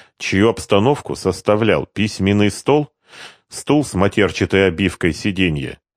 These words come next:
и полутораспальная койка, аккуратно застеленная казённым солдатским одеялом. В углу ютилась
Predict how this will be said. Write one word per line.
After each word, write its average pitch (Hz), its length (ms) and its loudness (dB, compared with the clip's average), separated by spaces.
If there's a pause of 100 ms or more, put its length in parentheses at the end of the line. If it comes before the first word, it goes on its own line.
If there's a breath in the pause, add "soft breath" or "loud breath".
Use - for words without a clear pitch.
(260)
и 101 100 2
полутораспальная 120 1120 0
койка, 90 560 0
аккуратно 90 720 2
застеленная 104 800 0
казённым 98 640 0
солдатским 92 800 0
одеялом. 85 760 -2 (440)
В 71 260 -6
углу 98 440 2 (340 loud breath)
ютилась 101 720 0